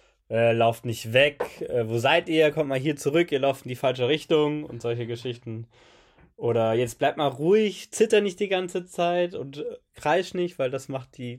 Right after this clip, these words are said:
Tiere nervös" und so und "geht nicht an die Fensterscheiben, weil dürft ihr nicht dran klopfen, weil es macht die Tiere auch nervös." Und, äh,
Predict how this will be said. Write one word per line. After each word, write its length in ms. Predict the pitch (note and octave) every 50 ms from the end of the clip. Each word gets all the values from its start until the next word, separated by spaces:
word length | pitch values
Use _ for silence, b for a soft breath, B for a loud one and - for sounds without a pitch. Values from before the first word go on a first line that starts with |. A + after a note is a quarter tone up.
| _
Tiere 320 | - F#3+ G3+ G#3 F3 F3+ E3+
nervös" 600 | E3 D#3 D3+ D3 D3 D3 D3+ D3+ D3+ D3 - -
und 140 | C#3 B2+ B2+
so 300 | C#3 C3+ C3+ C3+ C3+ C3
und 260 | - A2+ A2+ A2+ - b b b b b b b
"geht 180 | - E3 F3 F3
nicht 180 | F3+ D3+ F3+ D#3+
an 80 | D#3+
die 100 | D#3 D3+
Fensterscheiben, 920 | - - - F#3+ G#3+ A3+ - - G3 F3 - - F3+ F3 E3+ E3+ F3 E3+ D#3+
weil 120 | D3+ C#3+
dürft 220 | D3 D3 - -
ihr 60 | D#3+ D3+
nicht 160 | D3 - -
dran 280 | D3 D3+ E3 F3 F3 F3
klopfen, 460 | - E3+ D#3+ D#3 D#3 - - D3 C#3
weil 120 | C3+ C3
es 80 | C3 C3
macht 160 | C3+ C3+ - -
die 60 | -
Tiere 260 | - C3+ C3 C3 -
auch 140 | E3+ - -
nervös." 600 | E3+ D#3 D3 D3 D3 C#3+ C#3+ C#3+ C#3 - - - b b b b b b b b b b b b - - -
Und, 500 | C3+ B2 B2 A#2+ A#2 A#2 A2+ A2+ - -
äh, 360 | A2+ A#2 A2+ A2+ A2 A2 A2